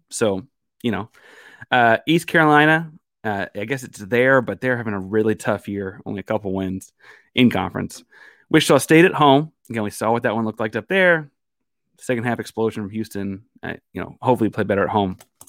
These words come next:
Um, and then Memphis on the road. Now, if we played Memphis on the road in the first matchup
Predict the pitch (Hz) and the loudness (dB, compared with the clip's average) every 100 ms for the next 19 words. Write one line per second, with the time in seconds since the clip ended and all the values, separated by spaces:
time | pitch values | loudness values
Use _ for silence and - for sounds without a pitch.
0 | _ _ _ - _ - - - - - | _ _ _ -20 _ -20 -20 -20 -14 0
1 | 143 139 123 - - 151 160 151 127 131 | 4 6 6 2 0 2 4 4 0 -4
2 | 190 143 127 - - _ _ _ - 135 | 0 0 0 -4 -18 _ _ _ 0 2
3 | 127 117 110 90 - - _ _ - 143 | 4 2 2 0 -6 -20 _ _ -4 2
4 | 143 131 123 113 - _ _ _ _ _ | 4 4 2 -2 -10 _ _ _ _ _
5 | - 147 165 214 175 160 220 226 190 180 | -4 -2 0 0 0 0 0 -2 -2 0
6 | 165 160 147 139 _ 262 294 - 131 113 | 4 4 2 -6 _ 0 0 -2 -2 -2
7 | 101 - 98 90 | -2 -4 -4 -6